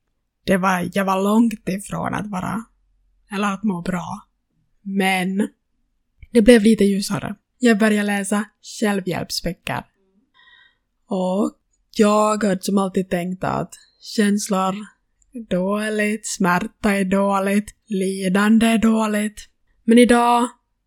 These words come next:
är jag av den åsikten att det finns inga negativa känslor. Det finns känslor. That's it. Smärta och lidande, det är bra saker. <laughs>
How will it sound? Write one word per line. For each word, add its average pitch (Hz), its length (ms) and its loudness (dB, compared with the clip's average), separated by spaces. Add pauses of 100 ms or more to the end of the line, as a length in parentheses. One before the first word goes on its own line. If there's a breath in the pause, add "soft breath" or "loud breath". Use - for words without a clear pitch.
(1000)
är 202 260 0
jag 180 120 0
av 180 100 -6
den 185 180 -2
åsikten 190 640 -2
att 180 380 -2 (480)
det - 140 0
finns 226 140 4
inga 214 140 0
negativa 185 440 -2
känslor. 214 460 -2 (580)
Det 190 120 0
finns 190 240 -4
känslor. 196 500 -2 (760)
That's 175 340 -4
it. - 320 -6 (480)
Smärta 220 640 2
och 202 60 0
lidande, 208 680 2 (640)
det - 60 -2
är 262 80 2
bra - 260 0
saker. - 420 -8
<laughs> 226 40 0